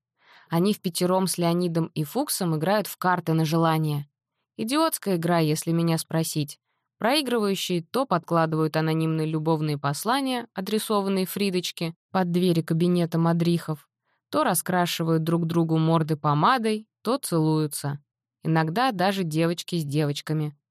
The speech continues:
от чего парни в полном восторге и ржут до колик. Однажды Соне выпало заставить меня играть вместе с ними,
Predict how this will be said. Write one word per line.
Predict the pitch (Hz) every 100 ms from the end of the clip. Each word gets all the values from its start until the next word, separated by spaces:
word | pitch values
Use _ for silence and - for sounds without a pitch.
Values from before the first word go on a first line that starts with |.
| _ _
от | - 160
чего | - 165
парни | 147 165 220 226 208
в | -
полном | - 165 170 170
восторге | 160 160 - 160 156 151
и | 151
ржут | 147 147 202
до | 156 165
колик. | - 156 147 147 _ _ _ _ _ - - - - -
Однажды | 170 202 294 269 175 147
Соне | - 214 247 202
выпало | 190 220 185 175
заставить | 165 170 - 202 185 -
меня | 170 175 226
играть | 220 165 196 208
вместе | 170 180 - 214
с | 196
ними, | 170 156 147